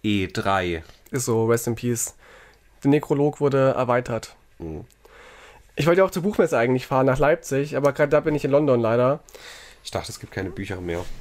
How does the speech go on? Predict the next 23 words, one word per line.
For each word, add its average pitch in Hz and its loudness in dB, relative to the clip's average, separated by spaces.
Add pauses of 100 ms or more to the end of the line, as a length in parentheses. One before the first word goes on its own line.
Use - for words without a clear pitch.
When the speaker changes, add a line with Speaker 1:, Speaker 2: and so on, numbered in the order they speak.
(360)
Speaker 2:
Doch, 180 4
doch, 151 4
noch 139 4
Speaker 1:
Weil 98 -8
Speaker 2:
gibt's 104 -2
Speaker 1:
die 131 2
Speaker 2:
die. 131 6
Speaker 1:
Republikaner 104 -2
zu - -10
viel 98 -10
verboten 101 -6
haben. 92 -2
Speaker 2:
Nee, 156 4
die 156 -2
zucken 202 2
noch, 135 4
die 135 -4
Bücher, 143 -2
aber 151 2
noch 143 0
leben 127 -4
sie. 110 -8
Speaker 1:
Okay. 85 -6